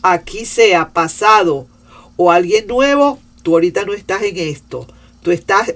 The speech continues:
en otra onda diferente. Tú estás como decir,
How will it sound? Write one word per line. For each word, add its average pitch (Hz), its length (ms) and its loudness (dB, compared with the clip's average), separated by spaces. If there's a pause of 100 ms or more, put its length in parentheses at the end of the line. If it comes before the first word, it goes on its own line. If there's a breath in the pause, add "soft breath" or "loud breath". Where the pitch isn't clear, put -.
en 202 220 -2
otra 277 460 0
onda 226 380 2
diferente. 185 680 -4
Tú 175 120 -6
estás 233 440 0
como 233 220 -4
decir, 233 480 -4